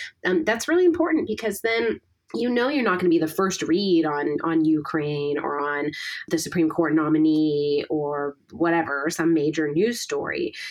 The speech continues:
but you're gonna get probably deeper and more focused on, on specific things, and particularly on L G B T Q plus issues. Um, there's nothing like the nineteenth right now. Um, it is an organization that just gets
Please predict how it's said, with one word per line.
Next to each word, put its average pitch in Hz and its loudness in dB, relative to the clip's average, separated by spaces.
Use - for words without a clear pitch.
but 190 0
you're 185 2
gonna 196 2
get 170 0
probably 151 -2
deeper 240 -2
and 180 2
more 160 2
focused 214 0
on, 151 -4
on 156 -2
specific 147 -6
things, 110 -6
and 196 -2
particularly 202 -2
on 156 -2
L 160 -4
G 156 -6
B 143 -10
T 143 -12
Q - -10
plus 143 -8
issues. 151 -6
Um, 160 -4
there's 175 0
nothing 151 -2
like 127 -8
the - -6
nineteenth 92 -8
right - -8
now. 120 -8
Um, - -6
it 151 -4
is 143 -6
an 156 -4
organization 143 -6
that - -8
just - -8
gets 139 -6